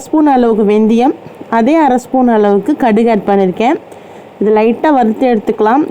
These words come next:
இது வந்து ஃபைனலாக வந்து நம்ம போட போறோம். குழம்பு ரொம்ப நல்லா இருக்கும், அதனால நம்ம லைட்டாக வறுத்து எடுத்துக்கலாம். பாருங்க, வறுபட்டுடுச்சு. இதை நம்ம ஒரு பிளேட்டு ட்ரான்ஸ்ஃபர் பண்ணி நல்லா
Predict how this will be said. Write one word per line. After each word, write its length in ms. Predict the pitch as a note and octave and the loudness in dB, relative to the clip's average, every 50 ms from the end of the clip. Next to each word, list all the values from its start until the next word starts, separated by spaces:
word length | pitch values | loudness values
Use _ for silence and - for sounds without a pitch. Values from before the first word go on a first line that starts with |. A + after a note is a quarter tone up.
| G#3 | 0
இது 100 | G3+ G3 G#3 A3 | 0 0 2 2
வந்து 160 | A3 A#3+ C#4+ D4 - | 2 0 0 -2 -2
ஃபைனலாக 600 | - B3 A#3 A#3 A#3+ B3+ C4+ C#4 C#4+ D4 C#4+ C#4 | -2 -2 0 0 2 2 2 2 2 2 2 2
வந்து 160 | C4 B3 A#3+ B3 | 2 2 2 2
நம்ம 140 | A#3 A3 G#3 F3+ - | 2 0 0 0 0
போட 160 | A3+ A#3+ B3 A#3 G#3 | 0 0 0 0 0
போறோம். 260 | A3+ A3 A3+ A#3+ C#4+ D#4+ - - | 0 0 2 0 0 -2 -4 -4
குழம்பு 360 | - A3 G#3+ A3 A#3 A#3+ B3 A#3+ A3+ | -2 0 0 2 2 2 2 2 2
ரொம்ப 220 | G#3 G#3+ G#3 G#3+ B3 B3 | 2 2 2 2 2 2
நல்லா 260 | A3+ G#3 G#3 G#3+ A3 A3 G#3+ | 2 2 2 2 2 0 0
இருக்கும், 280 | G#3 G3+ - D4+ F#4+ G4+ - - - - - - - - - - - | -2 -2 -2 -2 -2 -2 -4 -12 -20 -20 -20 -20 -20 -20 -20 -8 -4
அதனால 240 | - G#3+ G#3 G#3+ B3+ E4 | -2 0 2 2 2 2
நம்ம 160 | F#4 D4+ B3+ A3 | 2 2 2 2
லைட்டாக 300 | G#3+ G#3 G#3 G#3 B3+ A#3+ A3+ | 2 0 0 0 0 0 2
வறுத்து 300 | G#3+ G3+ G3 G3 - A3 | 2 0 0 0 0 -2
எடுத்துக்கலாம். 520 | G3+ F3+ - A#3 - - G#3 A3+ C#4 F#4 G4 - - - - - - - - - - - - - - - | -2 -2 -4 -6 -4 -2 0 0 0 0 -2 -4 -12 -20 -20 -20 -20 -20 -20 -20 -20 -20 -20 -20 -8 -4
பாருங்க, 300 | - G#3 G#3+ A3+ A#3 C4+ D4 C4+ | -2 0 2 2 2 2 2 2
வறுபட்டுடுச்சு. 640 | A#3+ A3 A3 G#3+ A#3+ A3+ G#3 A3 G#3 A3+ G3+ - F#4+ A4 A#4 A#4 G4 | 2 0 0 0 -2 -2 0 0 -2 -2 -2 0 0 0 0 0 0
இதை 100 | A3 G#3+ A3+ A3 | 0 0 2 2
நம்ம 140 | A3 G#3+ G#3 | 2 2 0
ஒரு 80 | G3+ G3+ | 0 0
பிளேட்டு 220 | A3 G#3+ G#3+ A3+ G#3+ | 0 -2 -2 -2 -2
ட்ரான்ஸ்ஃபர் 320 | A3 A3 G#3+ - - G#3 | -2 -2 -2 -2 -2 -2
பண்ணி 160 | A3 B3 C4+ C4 | 0 0 2 2
நல்லா 140 | B3 A3 | 2 2